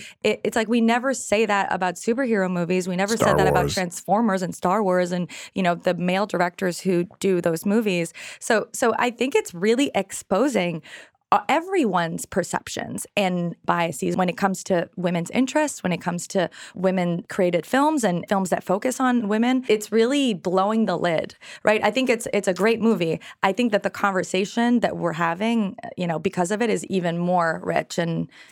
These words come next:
Speaker 2: But
Speaker 1: and
Speaker 2: could you
Speaker 1: important.
Speaker 2: think that, so a month ago, it would have been fair if someone like yourself,
Speaker 1: Yeah.
Speaker 2: and most people have been like, "Oh yeah, I don't want any Barbies. I think Barbie represents a
Speaker 1: Sure.
Speaker 2: terrible thing."
Speaker 1: Yeah.
Speaker 2: We all would have been in solidarity on that,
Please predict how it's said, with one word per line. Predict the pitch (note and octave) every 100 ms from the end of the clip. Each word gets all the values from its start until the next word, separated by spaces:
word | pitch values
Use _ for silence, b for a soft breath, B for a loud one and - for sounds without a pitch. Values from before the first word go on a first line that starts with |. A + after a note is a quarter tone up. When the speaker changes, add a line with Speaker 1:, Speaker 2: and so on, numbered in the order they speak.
| B -
Speaker 2:
But | E3+
Speaker 1:
and | E3
Speaker 2:
could | C3+
you | -
Speaker 1:
important. | B2
Speaker 2:
think | - B2 G#2+
that, | G2+ F#2 F2 - B B B B B -
so | - E2
a |
month | G2 A#2+
ago, | E2 B1 A#1 A2+ _ _ b b b _ _ _ _ _ _ _ _ _ _
it | F2+
would | F#2
have |
been | G#2
fair | G#2+ - A2 D2 E2+ A2+
if | -
someone | - G#2 A2+ A2 G2 _ -
like | F#2+ F#2
yourself, | G2+ - G#2
Speaker 1:
Yeah. | G#3+ G2 -
Speaker 2:
and | F2
most | G#2 -
people | F2+
have | D#2+
been |
like, | D2+ - -
"Oh | F2+
yeah, | C#2+
I | D2+
don't | E2+
want | C#2
any | B1+
Barbies. | B1+ C#2+ E2+
I |
think | D2+ D2+
Barbie | C#2 C#2+
represents | C#2+ D2 C#2 D2 -
a | C#2
Speaker 1:
Sure. | -
Speaker 2:
terrible | - F4 D4+ F#3+
thing." | D3+ G#2 - -
Speaker 1:
Yeah. | B3 G3+ - _
Speaker 2:
We | A#2 A#2
all | C3+ E3+ E3+
would | D3
have |
been | C3 A#2+
in |
solidarity | A2 G#2+ F#2+ E2+ C#2 C2
on | A1
that, | -